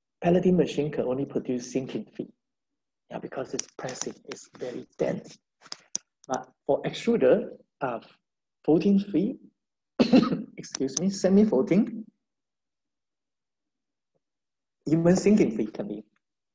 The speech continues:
possible. Yeah. In terms of F C R comparison, pelleting machine,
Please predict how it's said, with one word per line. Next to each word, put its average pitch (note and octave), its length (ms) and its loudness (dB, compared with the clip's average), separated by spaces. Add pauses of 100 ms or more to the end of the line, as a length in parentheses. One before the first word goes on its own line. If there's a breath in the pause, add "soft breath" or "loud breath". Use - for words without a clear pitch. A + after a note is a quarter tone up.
(420)
possible. - 480 -12
Yeah. D3 140 -8 (1000)
In D#3 120 -2
terms A3+ 200 4
of - 140 2
F F3+ 140 2
C - 200 2
R D3 300 2 (220)
comparison, C3 680 -4 (1000)
pelleting G3+ 480 4
machine, C#3+ 540 -2